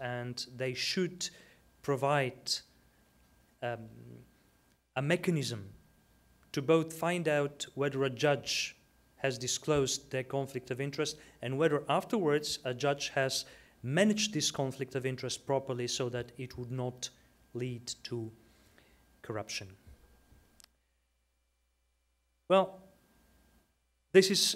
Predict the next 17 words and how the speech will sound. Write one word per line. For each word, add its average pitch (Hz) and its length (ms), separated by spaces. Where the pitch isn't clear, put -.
in 170 180
very, 190 240
very, 170 280
very 156 240
brief 139 520
what 135 240
I 135 240
was, 135 380
uh, 135 240
planning 131 300
to 120 80
speak 127 320
about 123 240
for 120 180
hours 127 380
and 123 80
hours. 131 460